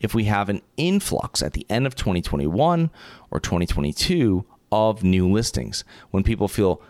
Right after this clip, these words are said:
completely confident with covid being over, you might see a lot more people moving, a lot more products, uh, back on the market, a lot more homes,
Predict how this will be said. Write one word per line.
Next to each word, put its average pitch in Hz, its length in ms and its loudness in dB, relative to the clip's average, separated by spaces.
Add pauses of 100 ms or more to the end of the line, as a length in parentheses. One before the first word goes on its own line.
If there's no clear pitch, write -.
(140)
completely 127 680 0
confident 80 580 0 (320)
with 107 540 0 (460)
covid 131 400 2
being 90 280 0
over, 110 520 2 (520)
you 151 180 2
might 139 220 0
see - 120 2
a 90 80 4
lot 90 160 0
more 87 100 0
people 76 240 0
moving, 127 480 2 (160)
a - 80 -8
lot 90 220 0
more 90 100 2
products, 107 680 0 (720)
uh, 95 60 -6
back 95 280 -4
on 104 60 -2
the 87 60 0
market, 101 340 0
a - 40 -6
lot 85 100 -2
more 67 120 -6
homes, 131 680 0